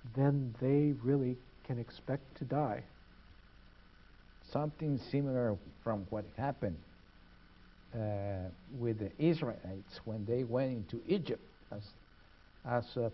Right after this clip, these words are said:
Speaker 2: people who were dependent on the Egyptians, and then they became slaves,
Speaker 1: Mm-hmm.
Speaker 2: and then they claimed to God, uh, and God acted in their favor. Now we are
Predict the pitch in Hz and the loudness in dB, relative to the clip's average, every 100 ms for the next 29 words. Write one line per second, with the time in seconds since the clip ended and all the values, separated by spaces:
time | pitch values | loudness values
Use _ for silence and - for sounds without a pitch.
0 | - 139 - 151 143 139 131 120 117 113 | -2 -4 0 0 0 -4 -4 -2 0 0
1 | 120 139 - 127 135 143 147 143 151 147 | 0 0 0 0 0 0 0 0 0 0
2 | 226 - - 104 98 - 131 135 135 135 | -4 -6 -12 -12 -10 -10 -8 -6 -6 -6
3 | 135 143 143 143 160 - 185 208 165 - | -6 -6 -6 -6 -6 -6 -6 -6 -8 -14
4 | - 98 139 - 147 143 143 147 147 147 | -16 -12 -12 -12 -8 -4 -2 -2 -2 -4
5 | - 156 220 220 175 - 143 127 123 117 | -4 0 0 -2 -4 -4 -4 -2 -6 -6
6 | 87 - - - - - - - - - | -8 -12 -18 -20 -20 -20 -20 -20 -18 -12
7 | 110 107 98 87 80 - - - - - | -8 -6 -6 -10 -12 -20 -20 -20 -20 -20
8 | - - - 117 117 113 107 95 - - | -20 -20 -12 -8 -6 -4 -6 -8 -12 -14
9 | - 123 120 - - 160 - - 110 104 | -2 0 0 -2 0 0 0 -6 -4 -4
10 | 101 90 113 107 107 107 135 123 92 80 | -4 -8 -6 -6 -6 -8 -8 -6 -6 -8
11 | 73 - - - - - 123 131 131 139 | -10 -16 -20 -20 -20 -8 0 2 2 0
12 | 185 190 175 165 | -4 -4 -4 -4